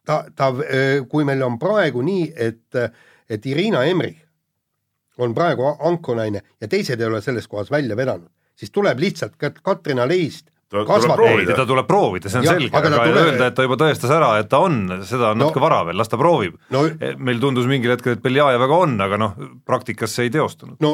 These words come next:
Speaker 1: nii, aga vähemalt ta tuleks kasvatada siis ankurnaiseks või siis teised, teised neiud, võtku ise siis see töö, e, enda peale. Ja just neid Julia Beljajeva, Erika Kirpu, Kristiina Kuus, kõik nad peavad, e, aru saama, et nad on ju kõik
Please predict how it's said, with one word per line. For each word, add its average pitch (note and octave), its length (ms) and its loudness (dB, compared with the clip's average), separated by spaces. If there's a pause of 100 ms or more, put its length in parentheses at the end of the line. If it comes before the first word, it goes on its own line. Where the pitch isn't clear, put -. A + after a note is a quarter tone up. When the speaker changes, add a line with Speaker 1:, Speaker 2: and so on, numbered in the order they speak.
Speaker 1:
nii, D#3 240 2
aga A#2 160 0
vähemalt C#3+ 240 0
ta A#2+ 80 -6
tuleks - 400 -2
kasvatada G#2 560 -6
siis G#2 160 -10 (160)
ankurnaiseks B2 640 -4
või G#3+ 160 0
siis D#3 160 -4
teised, D3 320 -2 (220)
teised E3 260 -2
neiud, E3+ 320 0 (160)
võtku B2+ 240 -8
ise A3+ 220 -2
siis F#2+ 180 -12
see A2 80 -14
töö, A2+ 220 -4 (260)
e, B2+ 160 -6 (320)
enda C3 160 -2
peale. A2+ 160 -2 (240)
Ja C3+ 140 -2 (100)
just D#3+ 240 0
neid B2+ 160 -2
Julia E3 320 0
Beljajeva, C#3+ 480 0
Erika F3+ 320 -4
Kirpu, C#3+ 460 -6 (420)
Kristiina E3+ 400 -2
Kuus, B2 240 -4
kõik A3+ 320 -2
nad - 80 -10
peavad, D3+ 400 0
e, C3 160 -2
aru E3 320 0
saama, B2 320 -2 (480)
et C3 240 -6
nad F3+ 180 -2
on C3+ 140 0
ju - 160 -8
kõik - 320 -4